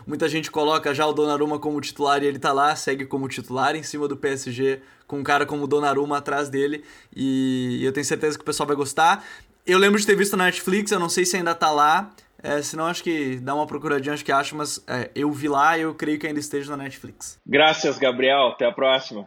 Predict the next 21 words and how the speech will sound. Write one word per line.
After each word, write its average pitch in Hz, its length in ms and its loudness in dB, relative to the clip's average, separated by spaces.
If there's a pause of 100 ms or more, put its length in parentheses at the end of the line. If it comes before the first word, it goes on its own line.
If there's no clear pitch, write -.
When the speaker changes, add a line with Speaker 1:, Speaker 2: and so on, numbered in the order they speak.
Speaker 1:
Obrigado, 160 380 2
Dinho. 156 260 0
Obrigado, 160 300 4
professor 147 280 0
Alexandre 139 380 0
Guimarães. 135 340 -2
Foi 156 80 -4
muito 147 300 -4
legal 143 480 2
de 131 80 -4
ouvir 127 160 -2
as 131 80 -6
suas 123 180 -10
ideias, 135 640 -2
é, 120 180 -4
ouvir 120 260 -6
o 131 40 -2
seu 127 160 -6
trabalho. 123 480 -2
Acho 123 140 -10
que 120 240 -6